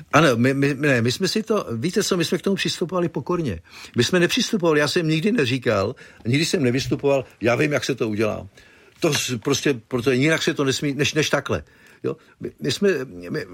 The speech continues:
my jsme hledali odpověď, my jsme se to učili a hledali jsme i tu odpověď u těch lidí. My jsme třeba,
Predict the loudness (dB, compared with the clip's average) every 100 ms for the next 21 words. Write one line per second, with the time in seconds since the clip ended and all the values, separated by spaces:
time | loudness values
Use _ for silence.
0 | -14 -6 -2 0 4 4 4 4 2 2
1 | 0 -2 -2 0 0 -2 -10 -20 -6 -4
2 | -2 -2 -2 0 0 2 2 4 2 2
3 | 0 -2 -2 -2 -2 -2 -2 -2 0 0
4 | 0 2 0 -2 -8 -20 -20 -16 -6 -6
5 | -6 -4 -2 2 2 2 2 2